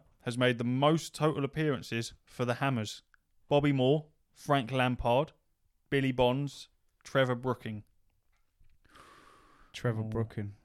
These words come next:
Speaker 1: You reckon it's, yeah?
Speaker 2: Mm-hmm.
Speaker 1: Trevor Brooking. Who began the two thousand and fourteen to fifteen season as manager of West Ham United? Sam A-
Speaker 2: Allardyce.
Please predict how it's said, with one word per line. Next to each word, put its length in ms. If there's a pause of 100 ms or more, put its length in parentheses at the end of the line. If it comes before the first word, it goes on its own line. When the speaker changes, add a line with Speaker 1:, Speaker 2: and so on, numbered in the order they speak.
(120)
Speaker 1:
You 60
reckon 240
it's, 140 (220)
yeah? 180 (320)
Speaker 2:
Mm-hmm. 200
Speaker 1:
Trevor 260
Brooking. 380 (680)
Who 200
began 500
the 100
two 220
thousand 400
and 80
fourteen 720
to 140
fifteen 640
season 720
as 160
manager 600 (220)
of 200
West 320
Ham 240
United? 460 (580)
Sam 640 (640)
A- 80
Speaker 2:
Allardyce. 540